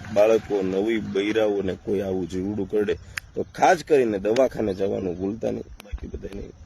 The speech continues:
જય માતાજી, પાલિતાણા સુરેશ વાઘેલા. અને બને તો આ વીડિયો શેર કરજો, જેથી કરીને કોઈ પણના બાળકો બચે.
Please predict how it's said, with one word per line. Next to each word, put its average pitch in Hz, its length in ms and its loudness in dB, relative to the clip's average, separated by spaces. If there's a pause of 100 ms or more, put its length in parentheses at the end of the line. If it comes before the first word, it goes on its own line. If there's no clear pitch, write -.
જય 107 160 6
માતાજી, 104 540 2 (260)
પાલિતાણા 95 420 -2
સુરેશ 95 280 -2
વાઘેલા. 101 340 4 (380)
અને 98 140 -2
બને 117 280 4
તો 135 120 4
આ 120 80 8
વીડિયો 110 360 4
શેર 131 400 4
કરજો, 117 360 4
જેથી 101 300 2
કરીને 110 300 4
કોઈ 107 220 2
પણના 104 300 0
બાળકો 95 560 4
બચે. 95 440 2